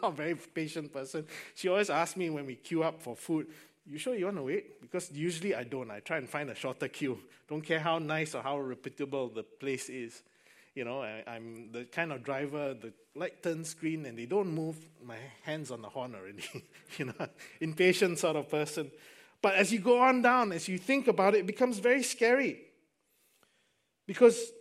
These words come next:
most of us, not all of us, even if you make it past the first <laughs> one, as you go on down the line, you realize at some point we all struggle, we all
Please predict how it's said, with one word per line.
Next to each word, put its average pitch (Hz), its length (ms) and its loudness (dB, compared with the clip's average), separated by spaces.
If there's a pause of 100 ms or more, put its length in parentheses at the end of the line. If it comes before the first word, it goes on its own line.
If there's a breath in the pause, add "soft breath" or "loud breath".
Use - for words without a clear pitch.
(220)
most 240 400 6
of 196 140 0
us, - 360 -2 (720)
not 233 140 -6
all 208 240 2
of 175 100 0
us, 165 160 -2
even 240 200 -4
if 254 80 -2
you 185 120 2
make 175 200 -2
it - 120 -6
past 180 260 -2
the - 60 -14
first - 340 -6
<laughs> - 20 -8
one, 135 360 -8 (500 loud breath)
as 156 80 -10
you 165 80 -2
go 208 140 8
on 220 320 4
down 202 240 2
the 160 80 0
line, 151 260 -4
you 165 100 0
realize 190 640 2
at 170 160 -12
some 240 240 -4
point 196 360 -6 (760 soft breath)
we 151 200 -4
all 175 580 0 (260 soft breath)
struggle, 139 600 -4
we 127 160 -10
all 151 360 -4